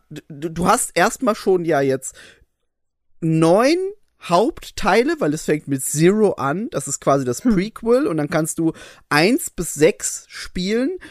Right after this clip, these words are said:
Speaker 1: Die sind alle dann in, mit Echtzeitkämpfen und ab sieben haben sie dann so ein rundenbasiertes Kampfsystem wie in einem R P G eingeführt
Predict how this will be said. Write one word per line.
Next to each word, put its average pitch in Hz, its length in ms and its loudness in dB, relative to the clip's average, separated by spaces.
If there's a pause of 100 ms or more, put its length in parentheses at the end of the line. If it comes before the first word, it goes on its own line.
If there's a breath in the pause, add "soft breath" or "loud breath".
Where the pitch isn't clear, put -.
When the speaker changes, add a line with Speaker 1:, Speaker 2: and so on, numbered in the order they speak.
(340 loud breath)
Speaker 1:
Die 165 240 -4
sind 160 280 2
alle 175 240 4
dann 147 340 2 (140)
in, 139 160 -2 (100)
mit 156 200 0
Echtzeitkämpfen 226 920 0
und 190 180 0
ab - 160 4
sieben 190 460 -2
haben 160 140 2
sie 151 120 -8
dann 139 160 4
so 135 80 0
ein 135 100 4
rundenbasiertes 156 840 0
Kampfsystem 170 680 0
wie 147 80 0
in 135 80 0
einem 127 100 -2
R 131 180 2
P 139 140 -4
G 143 260 -4
eingeführt 202 600 -2